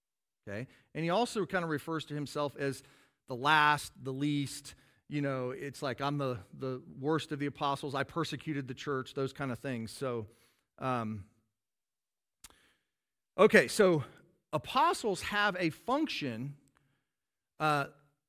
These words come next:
why did they need to have seen the resurrected Christ, his bodily form? Why was that important to be an apostle?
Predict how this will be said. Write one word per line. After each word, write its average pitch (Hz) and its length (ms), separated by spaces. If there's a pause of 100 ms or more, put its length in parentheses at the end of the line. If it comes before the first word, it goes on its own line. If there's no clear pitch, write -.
(120)
why 202 400
did 339 180
they 254 200
need 202 840 (220)
to 175 100
have 165 340
seen 185 760
the 139 160
resurrected 143 840
Christ, - 580 (720)
his 120 140
bodily 156 720 (180)
form? 107 440 (920)
Why 156 220
was 170 180
that 151 240
important 131 760
to - 60
be 117 140
an 107 60
apostle? - 580